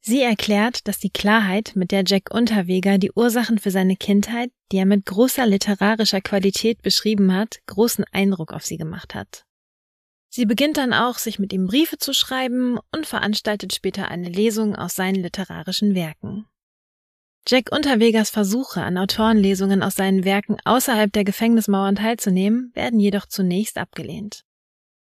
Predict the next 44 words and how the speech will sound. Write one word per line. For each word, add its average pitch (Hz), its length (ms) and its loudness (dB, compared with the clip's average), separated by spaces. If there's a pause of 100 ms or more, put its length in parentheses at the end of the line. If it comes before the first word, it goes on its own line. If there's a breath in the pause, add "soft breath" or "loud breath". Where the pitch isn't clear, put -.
(140)
Die 247 80 -4
Begründung 220 520 0
für 190 120 -8
die 190 100 -2
Ablehnung 214 560 0
bezieht 208 300 -6
sich 202 180 -6
auf 190 100 -8
die 196 120 -6
Gleichbehandlung 196 760 -4
mit 196 140 -2
anderen 190 380 0
Strafgefangenen 202 1000 -4
und 240 220 2
auf 208 140 -2
das 214 160 -2
mit 196 120 -2
dem 185 140 -2
Freigang 202 480 -2
verbundene 185 560 -4
erhöhte 190 400 -8
Risiko. - 560 -10 (840)
Jack 262 180 0
Unterweger 269 680 0
gibt 269 240 -4
aber 208 180 2
nicht - 300 -2
auf 208 280 -2
und 190 180 -4
wendet 196 260 0
sich 196 160 -8
neunzehnhundertdreiundachtzig 196 1300 -4
mit 190 100 2
seiner 185 280 0
Bitte, 220 320 -2
an 127 200 -2
einer 190 260 0
Autorenlesung 202 760 2
teilzunehmen, 190 800 0
an 208 200 0
Bundespräsident 196 840 -2
Doktor 196 260 -8
Rudolf 185 320 -6
Kirchschläger. - 840 -10